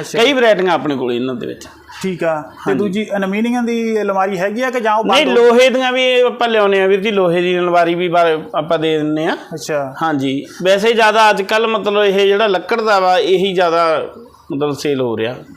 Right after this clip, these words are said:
Speaker 1: ਤੇ ਇਹ ਵੀਰ ਜਿਵੇਂ ਵੱਡੀਆਂ ਅਲਮਾਰੀਆਂ ਆ ਗਈਆਂ, ਇਹਨਾਂ ਦਾ ਪ੍ਰਾਈਸ ਕੀ ਆ ਜਾਂਦਾ?
Speaker 2: ਮਤਲਬ ਮੈਂ ਤੁਹਾਨੂੰ ਦੱਸ ਰਿਹਾ ਵੀਰੇ, ਜਿਵੇਂ ਸਭ ਤੋਂ ਵੱਡੀ ਅਲਮਾਰੀ ਆ ਉਹ ਮਤਲਬ ਪੰਦਰਾਂ ਕੁ ਹਜ਼ਾਰ ਦੀ ਆ।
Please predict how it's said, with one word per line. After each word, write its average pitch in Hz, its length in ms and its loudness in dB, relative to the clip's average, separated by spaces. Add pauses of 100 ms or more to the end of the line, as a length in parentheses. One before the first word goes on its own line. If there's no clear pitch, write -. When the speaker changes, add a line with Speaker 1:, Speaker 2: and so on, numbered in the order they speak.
Speaker 1:
ਤੇ 185 300 -2
ਇਹ 208 260 -2
ਵੀਰ 226 200 -4
ਜਿਵੇਂ 220 180 -4
ਵੱਡੀਆਂ 202 300 -2
ਅਲਮਾਰੀਆਂ 196 420 0
ਆ 196 80 0
ਗਈਆਂ, 202 160 -4
ਇਹਨਾਂ 208 200 -4
ਦਾ 214 60 -2
ਪ੍ਰਾਈਸ 196 320 -4
ਕੀ 208 120 -6
ਆ 196 60 -2
ਜਾਂਦਾ? 208 200 -6 (420)
Speaker 2:
ਮਤਲਬ 214 360 0
ਮੈਂ 247 160 0
ਤੁਹਾਨੂੰ 240 200 -2
ਦੱਸ 220 240 0
ਰਿਹਾ 233 180 2
ਵੀਰੇ, 254 180 0
ਜਿਵੇਂ 247 220 -2
ਸਭ 226 200 0
ਤੋਂ 269 140 2
ਵੱਡੀ 240 260 2
ਅਲਮਾਰੀ 208 400 2
ਆ 214 80 4
ਉਹ 233 140 4
ਮਤਲਬ 220 300 -2
ਪੰਦਰਾਂ 214 360 0
ਕੁ 202 60 0
ਹਜ਼ਾਰ 226 240 2
ਦੀ 165 200 -2
ਆ। - 100 -4